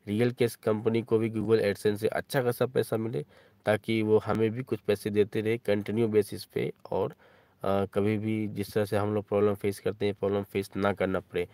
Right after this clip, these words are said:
तो हर कोई अगर यही मांगेंगे, आ, ऊपर वाले से, तो हो जाएगा अच्छा, ओके? <coughs> हरिंदर भाई का क्वेश्चन है, Zoom मीटिंग पे एक्टिव होना ज़रूरी है सबको,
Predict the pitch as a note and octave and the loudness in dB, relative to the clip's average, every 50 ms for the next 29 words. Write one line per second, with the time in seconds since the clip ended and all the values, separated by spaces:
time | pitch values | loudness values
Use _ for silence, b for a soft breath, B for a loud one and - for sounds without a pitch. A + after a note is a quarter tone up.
0 | B B B B B _ - - G2+ G2+ G2 F#2+ F2+ G2+ G#2 A2 A2+ - - - | B B B B B _ -2 0 0 2 0 0 0 -2 -2 -4 -4 -6 -2 0
1 | A2+ A#2 A#2 A#2 - G2+ A2 G#2+ G#2 G2+ G2+ G#2+ A2 A2+ A2 G#2 G#2+ G#2+ A2 G#2+ | 0 2 2 0 0 0 0 0 0 0 0 -2 -2 -2 -2 -2 0 0 0 0
2 | G#2+ G#2 G#2+ A#2+ D#3+ E3 - - - _ _ _ - F#2+ F#2+ F#2 F#2 G2 G2+ - | 0 0 -2 -4 -6 -8 -12 -18 -20 _ _ _ -8 -6 -4 -2 -4 -4 -4 -2
3 | - G2 F#2+ F#2+ G2 G2 - - G#2+ - - - C#3+ - - - - F#2+ F#2+ F#2 | 0 0 0 0 -2 -4 -4 -6 -8 -6 -6 -8 -8 -8 -10 -10 -6 -4 -2 -2
4 | F#2 G#2 G2 G2 - - - C#3 - _ - B2 A#2+ - C#3+ - _ b b b | -2 -2 -4 -6 -8 -10 -12 -12 -12 _ -14 -12 -10 -8 -10 -10 _ b b b
5 | b b b b b b b b _ _ _ _ _ _ _ _ _ _ _ _ | b b b b b b b b _ _ _ _ _ _ _ _ _ _ _ _
6 | _ _ - C4+ - - - F3+ - - _ _ - - - - - A2 - - | _ _ 4 4 4 4 4 4 2 2 _ _ 0 0 0 0 -2 -4 -6 -8
7 | _ _ _ _ _ _ _ _ _ _ _ _ _ _ _ _ _ _ _ _ | _ _ _ _ _ _ _ _ _ _ _ _ _ _ _ _ _ _ _ _
8 | _ _ _ _ _ _ _ _ B B B B B B B B B B B - | _ _ _ _ _ _ _ _ B B B B B B B B B B B -2
9 | - G#2 G#2 A2 C3 B2+ B2+ B2 B2+ B2 - - B2+ B2 - - B2+ A#2+ B2 C#3 | 0 0 2 2 2 2 2 2 0 0 0 -2 -2 -2 0 0 0 0 0 -2
10 | - - b b b b b b b b - G#2 G#2 A2+ A#2 C3 C#3+ D3+ D#3 D3 | -2 -6 b b b b b b b b -8 -8 -6 0 2 2 2 4 4 4
11 | C3+ A#2+ - C3+ C3 C3+ C#3 C3+ - C#3 C3+ - - - A2+ A2 - - - C3+ | 2 2 2 0 0 0 -2 0 0 2 2 0 0 -2 -4 -4 -4 -4 -6 -4
12 | C3+ B2+ A#2 A2+ A#2 A2+ A2+ A#2 A2+ A2 A2+ A2 A2 A2+ A#2 A#2+ A#2+ B2 B2+ C#3 | -4 -2 -2 -2 0 0 2 0 0 0 0 0 0 0 0 0 -2 -2 -2 -2
13 | D#3 - - - - - - A2 G#2 G#2+ A2 - - A#2 A#2 B2+ C#3+ C#3+ | -4 -8 -10 -16 -8 -4 -2 -2 -2 -2 -6 -6 -4 -2 -2 -2 -4 -6